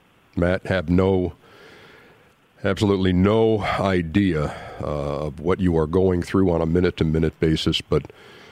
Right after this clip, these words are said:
thank you so much for, for doing this, and I'm, you know, I know you're a basketball fan. I'd like to introduce you to Charles Barkley.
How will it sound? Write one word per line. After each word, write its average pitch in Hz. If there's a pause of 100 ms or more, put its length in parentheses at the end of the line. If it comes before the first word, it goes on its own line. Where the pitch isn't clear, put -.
(240)
thank 107
you 98
so 101
much 101
for, 87 (360)
for 95
doing 95
this, 98
and 87
I'm, 87 (1160)
you 85
know, 87
I 87 (120)
know 92
you're 101
a 95
basketball 92
fan. 95
I'd 95
like 92
to -
introduce 98
you 117
to 110
Charles 127
Barkley. 120